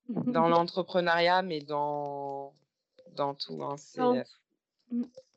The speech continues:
Speaker 1: C'est clair, t'as raison. Dans la vie quotidienne, pour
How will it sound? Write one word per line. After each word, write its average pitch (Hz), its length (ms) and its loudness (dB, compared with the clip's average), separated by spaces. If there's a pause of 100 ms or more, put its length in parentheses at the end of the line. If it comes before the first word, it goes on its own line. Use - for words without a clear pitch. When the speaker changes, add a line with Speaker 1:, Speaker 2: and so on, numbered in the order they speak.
(400)
Speaker 1:
C'est 247 140 -4
clair, 233 400 -4
t'as 220 140 -4
raison. 220 380 -6 (140)
Dans 220 120 -4
la 214 140 0
vie - 220 -12
quotidienne, 226 960 4
pour 233 180 -2